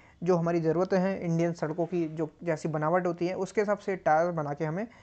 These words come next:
प्रोवाइड कराते हैं। तो Bridgestone भी आपको अनकंडीशनल वारंटी प्रोवाइड कराता है, but एक शर्त है, जब, जब भी आप टायर लें, तो डीलर से ही परचेज करें, तभी आपको वारंटी आपको मिल पाएगी, otherwise वारंटी आपको कंपनी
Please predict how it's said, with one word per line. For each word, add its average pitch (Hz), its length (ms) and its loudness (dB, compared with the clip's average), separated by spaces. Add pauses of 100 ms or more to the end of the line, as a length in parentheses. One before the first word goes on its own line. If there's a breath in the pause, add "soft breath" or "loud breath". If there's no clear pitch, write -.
(320 soft breath)
प्रोवाइड 180 240 8
कराते 143 300 0
हैं। 147 120 -8 (760 soft breath)
तो 220 60 6
Bridgestone 240 320 0
भी 262 80 4
आपको 254 200 2
अनकंडीशनल 208 440 -2
वारंटी 180 240 -2
प्रोवाइड 170 280 0
कराता 165 260 2
है, 185 220 2
but 156 180 0
एक 175 160 -6
शर्त 175 280 0
है, 180 220 0
जब, 156 260 -2
जब 170 220 0
भी 196 100 6
आप 185 200 6
टायर 165 200 8
लें, 170 200 2
तो 165 120 2
डीलर 151 280 0
से 170 140 -4
ही 170 60 2
परचेज 156 340 -4
करें, 165 280 -2 (420 loud breath)
तभी 185 160 6
आपको 202 240 4
वारंटी 165 340 2
आपको 190 340 0 (380 soft breath)
मिल 180 180 6
पाएगी, 165 300 4
otherwise 165 440 2 (100)
वारंटी 160 320 0
आपको 160 200 -2
कंपनी 165 380 -4